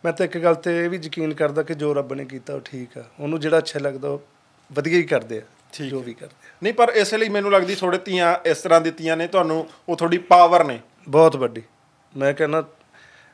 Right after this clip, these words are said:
Speaker 1: ਮੈਨੂੰ, ਮੈਨੂੰ ਬਹੁਤ ਖੁਸ਼ੀ ਹੈ ਕਿ ਮੈਂ ਤਿੰਨ ਧੀਆਂ ਦਾ ਪਿਓ ਹਾਂ।
Speaker 2: ਹੂੰ।
Speaker 1: ਕਿਆ
Speaker 2: ਅੱਛਾ,
Speaker 1: ਕੀ-
Speaker 2: ਅੱਛਾ, ਮੈਨੂੰ, ਅ, ਆਪਾਂ ਚਲੋ ਥੋੜ੍ਹਾ ਗੀਤ ਵੱਲ ਆਉਣਾ। ਮੈਂ ਜਦੋਂ ਤੁਹਾਡੀ ਕੱਚੇ ਕੋਠੇ ਦੀ ਵੀਡੀਓ ਦੇਖਦਾ,
Speaker 1: ਜੀ।
Speaker 2: ਤਾਂ ਮੈਨੂੰ ਲੱਗਦੀ ਵੀ ਜਦੋਂ ਹੁਣ ਕਲਾਕਾਰ ਗਾਣਾ ਕਰਦੇ ਆ,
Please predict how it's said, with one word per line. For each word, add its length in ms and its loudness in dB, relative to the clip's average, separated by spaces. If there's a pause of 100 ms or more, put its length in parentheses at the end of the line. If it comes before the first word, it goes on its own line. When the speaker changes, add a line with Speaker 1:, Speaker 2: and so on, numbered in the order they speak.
(120)
Speaker 1:
ਮੈਨੂੰ, 280 0
ਮੈਨੂੰ 340 -2
ਬਹੁਤ 300 4
ਖੁਸ਼ੀ 240 -6
ਹੈ 40 -2
ਕਿ 100 -6
ਮੈਂ 240 -4 (200)
ਤਿੰਨ 220 -4
ਧੀਆਂ 200 -8
ਦਾ 100 -8
ਪਿਓ 200 -10
ਹਾਂ। 100 -16 (220)
Speaker 2:
ਹੂੰ। 340 -14 (1120)
Speaker 1:
ਕਿਆ 100 0
Speaker 2:
ਅੱਛਾ, 120 4
Speaker 1:
ਕੀ- 140 0
Speaker 2:
ਅੱਛਾ, 160 2
ਮੈਨੂੰ, 320 2
ਅ, 160 4
ਆਪਾਂ 240 4
ਚਲੋ 180 0
ਥੋੜ੍ਹਾ 260 4
ਗੀਤ 280 -4
ਵੱਲ 200 4
ਆਉਣਾ। 240 2 (300)
ਮੈਂ 200 4
ਜਦੋਂ 180 0
ਤੁਹਾਡੀ 220 2
ਕੱਚੇ 300 0
ਕੋਠੇ 280 -2
ਦੀ 120 -2
ਵੀਡੀਓ 300 0
ਦੇਖਦਾ, 560 2
Speaker 1:
ਜੀ। 220 -2
Speaker 2:
ਤਾਂ 160 0
ਮੈਨੂੰ 260 0
ਲੱਗਦੀ 300 4
ਵੀ 100 -4
ਜਦੋਂ 320 0
ਹੁਣ 180 0
ਕਲਾਕਾਰ 480 4
ਗਾਣਾ 300 6
ਕਰਦੇ 380 4
ਆ, 160 2